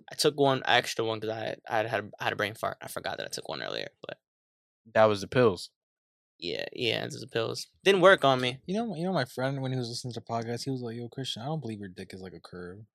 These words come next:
Speaker 3: I'm like, "What do you mean?"
Speaker 2: What?
Speaker 3: He,
Speaker 2: Was
Speaker 3: he
Speaker 2: this a guy friend?
Speaker 3: Yeah.
Speaker 2: You should have told him you want me to show you.
Speaker 3: No, I was like, I was like, "Yo, I couldn't pull it out right now." He's like, "No, no, but the thing is, like, dicks are never like that." I'm like,
Speaker 2: Maybe not your dick.
Speaker 3: No, I'm like, I'm, I'm, no, I'm like, I'm like, "What do you mean?" He's like, "Well, my dick is like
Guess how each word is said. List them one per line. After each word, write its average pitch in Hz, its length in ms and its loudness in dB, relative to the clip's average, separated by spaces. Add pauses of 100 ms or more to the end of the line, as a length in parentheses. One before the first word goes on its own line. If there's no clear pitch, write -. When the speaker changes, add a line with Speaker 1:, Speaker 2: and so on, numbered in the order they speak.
(120)
Speaker 3:
I'm 117 160 -10
like, 117 100 -8
"What 113 100 -6
do 117 40 -6
you 120 80 -6
mean?" 107 220 -6
Speaker 2:
What? 110 260 0 (160)
Speaker 3:
He, 107 60 -4
Speaker 2:
Was 117 100 2
Speaker 3:
he - 60 0
Speaker 2:
this 123 160 -4
a 120 80 0
guy 117 260 10
friend? 180 380 0
Speaker 3:
Yeah. 110 320 -6
Speaker 2:
You 110 40 -8
should 127 140 2
have 113 160 -2
told 156 240 8
him 110 140 -2
you 101 80 -4
want 107 160 0
me 101 60 -6
to 95 60 -6
show 107 300 0
you. 160 160 -2 (220)
Speaker 3:
No, 208 100 6
I 175 120 12
was 175 100 10
like, 165 180 8
I 180 80 4
was 156 80 8
like, 143 140 6
"Yo, 135 200 2
I 160 100 4
couldn't 202 180 4
pull 135 160 8
it 143 40 10
out 180 120 12
right 151 100 10
now." 127 80 4
He's 139 160 4
like, 139 120 4
"No, 175 120 6
no, 165 140 8
but 127 120 2
the 127 80 -4
thing 175 220 2
is, 156 80 2
like, 123 240 2 (800)
dicks - 160 0
are 156 60 2
never 123 200 2
like 80 220 -8
that." - 180 -14 (720)
I'm 156 120 0
like, 165 240 4 (340)
Speaker 2:
Maybe 127 160 2
not 120 200 4
your 120 180 4
dick. 101 240 0
Speaker 3:
No, 180 180 10
I'm 180 140 12
like, 175 140 8
I'm, 170 100 2
I'm, 170 160 6
no, 190 140 12
I'm 180 100 10
like, 175 120 10
I'm 170 80 4
like, 170 120 8
"What 175 60 6
do 185 60 8
you 185 60 6
mean?" 156 140 6
He's 156 140 4
like, 151 140 6 (240)
"Well, 113 220 -4 (120)
my 208 160 0
dick 98 300 -10
is 104 220 -10
like 85 360 -12